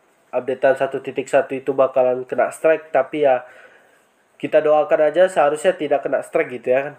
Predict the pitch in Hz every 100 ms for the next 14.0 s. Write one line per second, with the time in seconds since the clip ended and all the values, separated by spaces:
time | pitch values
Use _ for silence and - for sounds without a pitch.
0 | _ _ 123 120 120 120 120 117 - 147
1 | 147 143 135 147 135 - - 175 180 -
2 | 143 135 143 139 135 127 147 - 151 143
3 | 131 131 127 123 131 - - - - _
4 | _ _ - - 139 135 120 117 123 123
5 | 127 - - 123 117 - 139 - 131 -
6 | 120 120 123 123 113 123 135 123 117 120
7 | 117 117 110 113 - - - - - -
8 | _ _ - 139 139 139 127 _ _ _
9 | _ _ _ _ _ _ _ _ 156 175
10 | 170 170 135 131 127 127 131 131 127 123
11 | 139 139 131 131 127 127 127 127 143 143
12 | 139 139 143 160 180 - _ _ _ 135
13 | 123 123 123 135 123 123 123 143 180 -